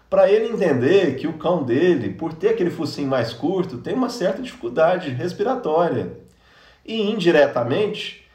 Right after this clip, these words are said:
ele vai criando autoridade através de você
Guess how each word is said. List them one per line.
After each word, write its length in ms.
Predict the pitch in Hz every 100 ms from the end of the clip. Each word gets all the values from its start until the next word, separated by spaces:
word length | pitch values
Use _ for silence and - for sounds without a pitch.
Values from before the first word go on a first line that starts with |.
| _ -
ele 180 | 143
vai 500 | 117 113 110 95 90 - - _ _ _ _ _ _ -
criando 560 | 139 131 208 247 190
autoridade 680 | 170 147 143 123 107 107 104
através 500 | 113 120 101 98 98
de 80 | 110
você 720 | 143 156 - 120 135 - -